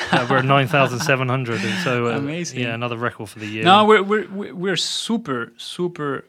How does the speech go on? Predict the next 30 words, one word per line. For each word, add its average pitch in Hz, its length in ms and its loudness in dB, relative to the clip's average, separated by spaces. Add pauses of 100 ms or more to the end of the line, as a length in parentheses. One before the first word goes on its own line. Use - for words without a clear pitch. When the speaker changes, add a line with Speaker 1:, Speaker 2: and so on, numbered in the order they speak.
(160)
Speaker 1:
uh, 131 100 -4
happy 151 420 0
with, 131 360 -10
with, 127 380 -10 (100)
with 139 120 -8
our 135 80 -2
history. 170 480 -4
We're 131 80 -4
very 139 220 -2
proud. 147 320 -2 (640)
Um, 139 260 0
we've 135 200 -6
been 135 340 -4
always 151 360 -2
very 131 640 -4 (100)
focused 151 480 -2
on 123 60 -6
Bitcoin. 143 560 -6 (440)
We, 147 200 -12 (1080)
our 147 120 -8
customers 139 360 -4
can 131 140 -8
trade 135 320 -6
other 131 220 -6
cryptos, - 480 -16 (100)
but 135 220 -18 (260)
Bitcoin - 360 -16
is - 100 -18
our 131 80 -16
main. 135 260 -16